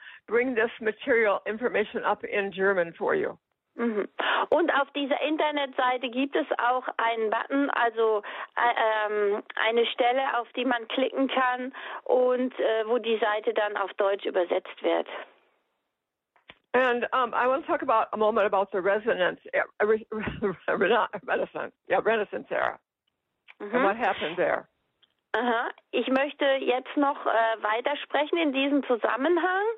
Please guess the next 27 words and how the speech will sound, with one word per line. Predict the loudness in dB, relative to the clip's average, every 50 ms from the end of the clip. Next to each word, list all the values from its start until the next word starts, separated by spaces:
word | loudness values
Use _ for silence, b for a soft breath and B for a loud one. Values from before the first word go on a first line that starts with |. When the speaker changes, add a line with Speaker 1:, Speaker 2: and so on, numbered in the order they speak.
| -6 -6
Speaker 2:
über | -4 -2 0 0 0 0
bestimmten | -2 -4 -2 -2 -2 -2 0 0
Aspekt, | -2 -2 -2 -2 -2 -2 -2 -2
ja? | 0 0 0 0 0 -4 -8 _ _ _ _ _ _ _ _ _ _ _ _ _ _ _ _ _ _ _ _ _ _ _ _ _ _ _ _ _ _ _ _
Speaker 1:
This | 0 0 2
is | -2 -4 0
where | 2 2 2
the | 4 2 0 -2 -4
humanism | -4 -2 0 0 0 0 0 0 -2 -2 0 -2 -4 -4 -4 -8 _ _ _
began | -8 -4 -2 -2 -2 -2
to | -4 -8
come | -8 -6 -6 -6 -4 -2
in. | -2 -2 -2 -4 -6 -12 _ _ _ _ _ _ _ _ _ _ _ B B B B B B B B B B -2
Speaker 2:
Denn, | 0 2 2 2 -2 -4 -4
ähm, | -2 0 2 2 0 -2 -4 -8 -12 _ _ -20 _ _ _
in | -2 0 0
diesem | 0 0 0 -2 -2
weiteren | -2 -2 -2 -2 -2 -2 -2 0 0
Verlauf | 0 0 0 0 -2 -2 -2
der | -4 -4 -4
Traumdeutung | -4 -4 0 2 2 2 2 0 0 0 0 0 0 0 0 0 0 0 0
kam | 0 2 2 2 2 2 0
der | 0 0
Humanismus | 2 2 2 2 2 2 0 0 0 -2 0 2 2 2 2 2 2
mit | 0 0 2 2
ins | 0 0 -2 -2 -4 -6
Spiel. | 0 2 2 2 4 2 0 -2